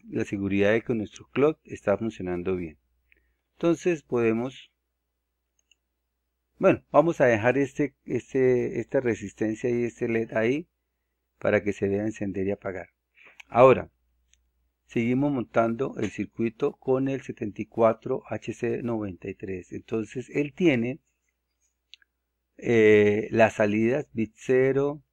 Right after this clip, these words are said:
bit tres, bit uno y bit dos. Listo, esas son las salidas que van hacia el decodificador.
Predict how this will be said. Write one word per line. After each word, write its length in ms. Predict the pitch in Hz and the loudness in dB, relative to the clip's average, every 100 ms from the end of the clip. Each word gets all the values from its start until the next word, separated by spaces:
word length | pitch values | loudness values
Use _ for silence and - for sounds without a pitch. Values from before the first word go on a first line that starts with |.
| _ _ _ | _ _ _
bit 180 | 110 - | -6 -6
tres, 760 | - 117 120 131 131 - - _ _ _ _ _ _ _ _ _ _ _ _ _ _ | -4 -2 0 -2 -4 -14 -20 _ _ _ _ _ _ _ _ _ _ _ _ _ _
bit 300 | 120 113 110 | -4 -2 -2
uno 560 | - 139 147 151 156 - _ | -2 0 0 -2 -6 -8 _
y 140 | 113 | -8
bit 220 | 95 95 | -6 -6
dos. 360 | 95 95 87 _ | -8 -10 -10 _
Listo, 340 | - 92 - 104 | -12 -12 -12 -10
esas 160 | 113 | -8
son 100 | 120 | -4
las 140 | 139 131 | -4 -2
salidas 400 | 110 110 127 - | -2 0 -2 -2
que 100 | 110 | -2
van 180 | 101 110 | 0 -2
hacia 260 | 117 113 | -6 -6
el 60 | 101 | -8
decodificador. 880 | 85 - 98 85 - - 92 90 | -10 -12 -12 -12 -16 -12 -8 -8